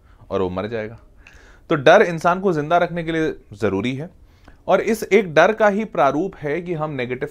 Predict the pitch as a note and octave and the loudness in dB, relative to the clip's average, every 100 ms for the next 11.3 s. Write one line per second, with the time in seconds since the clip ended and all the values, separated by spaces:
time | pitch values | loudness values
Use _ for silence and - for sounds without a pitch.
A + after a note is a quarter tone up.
0 | - B2 B2 - C3+ - G#2+ G#2 G2 F2+ | -2 -2 -2 -4 -8 -6 0 0 0 -4
1 | - E2+ - - G#2+ B2+ A#2+ A#2 B2 C3 | -12 -16 -16 -8 0 0 0 -2 0 -2
2 | C3+ C#3 B2 C3 A2 - F#2 - _ _ | -2 0 2 2 2 -4 -10 -14 _ _
3 | - - G2 A2+ A#2 B2 B2 B2 B2 A2 | -20 -10 -6 -6 -6 -6 -8 -8 -8 -8
4 | F2 - - - - _ - G2+ G#2+ G#2+ | -8 -14 -20 -20 -20 _ -12 -8 -4 -4
5 | A#2 A2+ A2+ A2 G#2 G2 E2 - - - | -2 -2 -4 -8 -8 -8 -8 -10 -18 -20
6 | _ _ _ _ - - D#3+ F3+ G3 F#3+ | _ _ _ _ -20 0 2 4 4 4
7 | E3+ F#3+ D#3 E3 F#3+ D3+ B2+ C#3+ B2+ F2 | 4 6 4 4 0 -2 2 2 2 -6
8 | - _ _ _ _ _ _ _ - _ | -14 _ _ _ _ _ _ _ -20 _
9 | _ - G#2 G2+ G#2+ B2 B2 B2 A#2+ _ | _ -18 -6 -2 0 2 2 0 -4 _
10 | _ _ - G2 F#2+ - A2 A#2 G#2+ D3+ | _ _ -6 -2 -2 -4 -4 -2 -2 -6
11 | C#3+ - - | -8 -14 -20